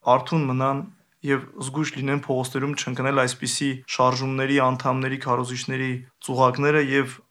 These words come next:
ամեն պարագային հիշեն Պողոս Արաքյալի խոսքերը, որ ասում է. «Փորձեցեք ամեն ինչ, բարին ամուր պահեցեք»։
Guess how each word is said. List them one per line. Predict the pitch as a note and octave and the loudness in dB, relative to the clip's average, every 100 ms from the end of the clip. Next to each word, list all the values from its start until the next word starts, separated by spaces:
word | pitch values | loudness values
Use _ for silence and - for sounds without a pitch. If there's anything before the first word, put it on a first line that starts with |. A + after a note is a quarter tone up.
| - | 0
ամեն | C3+ C3+ D3+ | 2 2 2
պարագային | C#3+ B2+ C3 C#3+ D3 C3 | 6 6 8 4 2 0
հիշեն | B2+ - C#3+ C#3 | 0 2 2 0
Պողոս | C#3 B2+ C#3 B2+ | 0 0 2 4
Արաքյալի | B2 B2 C3 B2+ B2+ | 4 4 0 0 -2
խոսքերը, | B2+ A#2+ - C#3+ C#3+ | -4 -6 -2 0 2
որ | C3 C3+ C3 _ | 0 -2 -4 _
ասում | B2 C3 - C#3 | 4 4 2 0
է. | C3+ B2+ - | 0 -2 2
«Փորձեցեք | D3 C#3+ C#3+ D3+ D3+ - | 2 4 2 4 4 4
ամեն | C3 C3+ D#3+ E3+ | 2 4 4 4
ինչ, | D#3+ - - | 4 0 -6
բարին | B2+ B2 C#3 D3+ - | 6 8 8 4 2
ամուր | B2+ C3 B2+ | 4 4 0
պահեցեք»։ | B2 A2 A2+ A2+ A2+ G#2+ | 2 0 0 -4 -6 -8